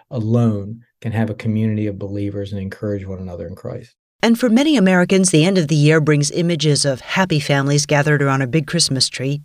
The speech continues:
Speaker 2: dinners, holiday music, and cozy fires. For others, the holidays can be a much darker time. According to the C D C, the most dangerous times of the year for drug and alcohol-related deaths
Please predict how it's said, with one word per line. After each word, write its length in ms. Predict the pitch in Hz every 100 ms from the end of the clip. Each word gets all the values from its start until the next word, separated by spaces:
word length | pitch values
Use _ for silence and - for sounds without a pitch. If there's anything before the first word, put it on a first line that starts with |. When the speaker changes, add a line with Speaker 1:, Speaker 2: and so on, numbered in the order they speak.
| 143
Speaker 2:
dinners, 440 | 190 190 196 - - -
holiday 360 | 220 233 202
music, 440 | 175 156 156 180 - _
and 120 | 165
cozy 300 | 139 139 131
fires. 540 | 143 143 127 120 - - - - - - _
For 180 | - 190
others, 500 | 202 156 120 - - _
the 80 | 160
holidays 520 | 151 202 196 190 180
can 140 | - 156
be 140 | 165
a 60 | 143
much 280 | 151 143
darker 320 | 147 139 143 127
time. 400 | 135 123 110 - _ _
According 420 | 147 147 170 156
to 100 | 156
the 100 | 143
C 220 | 143 156 139
D 100 | 127
C, 400 | - 160 127 - _
the 80 | 165
most 320 | 170 160 -
dangerous 440 | 185 220 226 233
times 320 | - 180 185 165
of 80 |
the 120 | 131 143
year 200 | 170 165
for 160 | 143
drug 320 | 120 143 160
and 80 | 156
alcohol-related 880 | 151 147 143 151 143 135 139 135 117
deaths 460 | 165 147 117 -